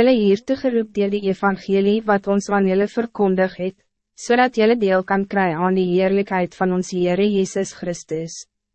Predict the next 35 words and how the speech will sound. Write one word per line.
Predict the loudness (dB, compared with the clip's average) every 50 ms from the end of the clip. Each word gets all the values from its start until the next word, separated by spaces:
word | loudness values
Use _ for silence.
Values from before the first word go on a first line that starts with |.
| _ _ _ _ _ _ _ _
Wees | 0 2 4 4 4 2
dan | 0 -2 -2
standvastig, | -2 0 0 0 0 0 -2 -4 -4 -4 -4 -6 -6 -6 -6 -6 -10 -18 _ _ _ _ _ _
broers, | _ 0 2 4 4 2 0 -2 -6 -14 -16 _ _ _ _ _
en | -2 -2 0 4 4
hou | 2 2 2
vas | 2 0 0 0 -2 -2 -2
aan | 0 0 0
die | 2 2
leer | 2 2 2 2 0 0 0 0
wat | -2 0 0
ons | 0 0 0 0 0
aan | 0 0 2 0
julle | 2 2 2 2 2
oorgedra | 2 0 0 0 -4 -6 -4 -4 -2 -2 -2 -2 -2
het, | -4 -4 -6 -8 _ _ _ _ _ _ -2
of | -2 0 0
dit | -4 -4 -2 0
deur | 0 0 2 2 0
ons | 0 -2 -6 -4
prediking | 0 0 2 2 2 0 0 0 -2 -2 -2 -2
of | -4 -4
deur | -2 -2 -2 0 -2
'n | -2 -2
brief | -2 0 0 -2 -2 -4 -6 -8
was. | -6 -6 -8 -12 -16 -20 -20 _ _ _ _ _ _ _ _ _ _ _ _ _
Sestien | _ 0 2 4 4 4 2 -2 -2 -2 0 -2
tot | -4 -8 -8
sewentien, | -6 -2 0 0 2 2 0 -2 -4 -4 -4 -4 -4 -4 -6 -10 _ _ _ _
en | 0 0 4
mag | 4 2 2 2 2
julle | 2 2 4 4 4 2
in | 2 0
al | 0 0 0 0
die | -2 -4